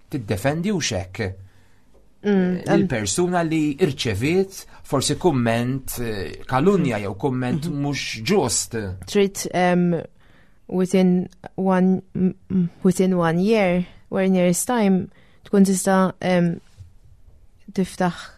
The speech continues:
Speaker 2: każ kontra dik il-persuna partikolari, em,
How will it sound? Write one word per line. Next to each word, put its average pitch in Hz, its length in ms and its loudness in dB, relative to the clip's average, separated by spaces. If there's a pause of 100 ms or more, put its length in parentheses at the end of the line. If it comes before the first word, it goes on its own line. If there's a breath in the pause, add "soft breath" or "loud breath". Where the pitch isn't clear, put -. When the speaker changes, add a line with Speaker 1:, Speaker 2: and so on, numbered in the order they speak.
(720 soft breath)
Speaker 2:
każ 185 500 0
kontra 180 340 2
dik 185 160 -2
il-persuna 180 800 2
partikolari, 170 880 -2
em, 160 480 -2